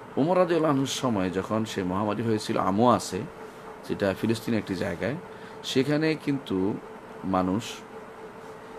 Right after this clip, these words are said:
সেখান থেকে মানুষ আসেনি কেউ, সেখানে তারা সব কিছু এমনিতেই বন্ধ হয়ে গেছিল, কারণ মসজিদে যাওয়ার কোনো সুযোগ ছিল না। যুগে যুগেই অনুরূপ এক মহামারী হয়েছিল স্পেনে, সেখানেও কেউ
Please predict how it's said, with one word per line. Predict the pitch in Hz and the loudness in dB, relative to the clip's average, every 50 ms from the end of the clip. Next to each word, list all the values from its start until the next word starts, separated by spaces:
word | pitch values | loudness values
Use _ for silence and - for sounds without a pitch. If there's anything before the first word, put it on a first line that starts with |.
| - - - - - - - - - - - - | -14 -14 -14 -14 -14 -14 -14 -14 -14 -14 -10 0
সেখান | - 127 117 127 135 | 2 4 4 4 2
থেকে | 135 151 127 | 2 0 2
মানুষ | 135 113 107 120 127 117 - - - - - | 4 4 6 4 4 0 -2 -6 -8 -4 -2
আসেনি | 92 92 - - 117 101 87 73 - | -2 -2 0 0 2 2 0 0 -2
কেউ, | - 73 - | -2 -2 -2
সেখানে | - - 92 90 104 110 113 113 110 | -2 -4 -2 -2 0 0 0 0 0
তারা | - 98 92 98 101 - - | 0 2 4 4 4 2 0
সব | - - 87 | -2 -4 -6
কিছু | - - - - - 104 | -6 -6 -8 -2 0 0
এমনিতেই | 92 87 90 104 110 - 127 | 2 2 2 0 0 0 0
বন্ধ | 101 95 90 92 98 | 0 2 0 0 0
হয়ে | 101 98 | 0 0
গেছিল, | 90 92 - - 135 | 0 -2 -2 -2 -2
কারণ | - 123 113 | 0 0 0
মসজিদে | 95 90 - - 104 104 | 0 -2 -2 -4 -4 -2
যাওয়ার | 95 104 92 87 87 85 | 2 4 4 4 2 2
কোনো | - 87 90 | -2 -6 -6
সুযোগ | - - 104 98 | -4 -4 -4 -6
ছিল | - - 104 95 | -4 -4 -2 -2
না। | 80 - - - - - - - - - - - - - - - | -2 -2 -6 -10 -12 -14 -14 -14 -14 -14 -14 -14 -14 -12 -8 2
যুগে | 113 139 147 156 175 | 4 6 6 8 6
যুগেই | 156 160 151 143 151 123 95 82 - - | 6 6 6 6 6 6 6 4 2 0
অনুরূপ | 104 120 123 143 143 | 0 0 2 2 2
এক | 135 127 - | 2 2 2
মহামারী | 90 98 98 104 113 120 127 123 120 | 0 2 2 2 2 2 2 0 0
হয়েছিল | 123 123 113 107 - - 101 98 110 113 - - - - 98 | 0 0 0 0 0 -2 -2 0 0 0 0 -2 -6 -6 -6
স্পেনে, | - - - 117 110 98 90 87 - - - - - - - - - - | -6 2 4 6 6 6 4 0 -4 -6 -10 -14 -14 -14 -14 -12 -8 -2
সেখানেও | - 123 113 131 135 143 143 | 0 2 2 4 4 4 4
কেউ | 143 - 123 127 127 127 | 4 4 4 4 4 4